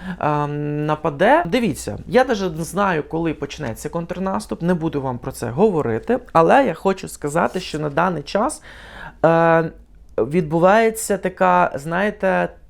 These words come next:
пауза. Не те, що пауза, а таке затище перед дуже, е, е, такою жахливою бурею, яка, е, буде відбуватися дуже скоро,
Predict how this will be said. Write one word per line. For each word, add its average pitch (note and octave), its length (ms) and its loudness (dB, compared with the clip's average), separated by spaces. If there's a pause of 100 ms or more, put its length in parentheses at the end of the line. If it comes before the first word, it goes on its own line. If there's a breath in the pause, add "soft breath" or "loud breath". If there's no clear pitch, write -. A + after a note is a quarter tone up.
(140)
пауза. A2+ 640 0
Не D3 100 -6
те, - 100 -6
що G3 120 -2
пауза, B3 560 2 (400 loud breath)
а F3 100 0
таке F#3+ 280 0 (220)
затище G#3+ 720 0
перед F3+ 420 0
дуже, A3 480 0 (360 loud breath)
е, D#3+ 80 2
е, D3+ 880 2 (280)
такою D3 640 2
жахливою E3 640 0
бурею, G#3+ 500 0 (260 loud breath)
яка, E3+ 640 2 (260 loud breath)
е, D3 120 2
буде D#3+ 340 -2
відбуватися D3 760 -2
дуже C#3+ 280 -10
скоро, D3 580 -4